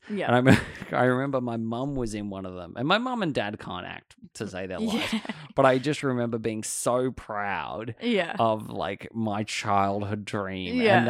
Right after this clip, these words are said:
Speaker 2: then we watch it every so often. We've got the old one, and it's just these bad effects and everything in it.
Speaker 1: <laughs>
Speaker 2: My dad's in one of them, and it's, yeah, it's just my brother, who was sixteen at the time's in it, and it, it just, I,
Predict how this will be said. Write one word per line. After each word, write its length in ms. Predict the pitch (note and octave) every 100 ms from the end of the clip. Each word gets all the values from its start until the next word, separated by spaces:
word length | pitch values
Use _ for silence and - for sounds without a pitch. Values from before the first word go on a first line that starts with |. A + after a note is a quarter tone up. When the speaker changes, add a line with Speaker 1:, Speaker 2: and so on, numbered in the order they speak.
| A#2+ A2+
Speaker 2:
then 60 | -
we 160 | B2 C#3
watch 320 | C#3 D3 -
it 80 | A3+
every 220 | F3+ C#3+
so 220 | A2+ G#2
often. 340 | F#2 G#2 G2 F#2+
We've 140 | G#2
got 200 | G#2+ B2
the 120 | C3
old 240 | G#2 A#2 A#2
one, 280 | G#2+ G2 G2
and 460 | A2 G#2+ G#2+ A2+ -
it's 240 | A#2+ A2+
just 240 | - B2+ -
these 180 | A#2+ G#2+
bad 640 | - B2+ C3+ D3 B2+ A2+ - -
effects 600 | A#2 - A2+ G#2+ - -
and 100 | A2+
everything 480 | A2 A2 A2 - A2+
in 120 | A2+
it. 160 | G#2+ -
Speaker 1:
<laughs> 40 | - - - -
Speaker 2:
My 120 | G#2+
dad's 460 | A#2 A#2 A#2 B2+ A2+
in 240 | B2 A#2
one 160 | A2 A2
of 60 | A2+
them, 180 | G#2+
and 140 | G2+ G#2+
it's, 180 | G2 B2
yeah, 200 | A2 F#2
it's 200 | G#2+ -
just 240 | A2+ -
my 100 | G#2+
brother, 560 | G#2 A2+ A2 A#2 A2 G#2+
who 220 | G#2+ G#2
was 180 | G2+ -
sixteen 600 | - A2+ - A2 A2 G#2
at 80 |
the 40 | F#2
time's 460 | - G2+ G2+ G2+
in 140 | G#2 G2+
it, 200 | G2 F2
and 280 | G2+ G2+ G2+
it, 300 | E2 A2 -
it 160 | - A2
just, 240 | A#2 - -
I, 340 | G#2 G#2+ G2+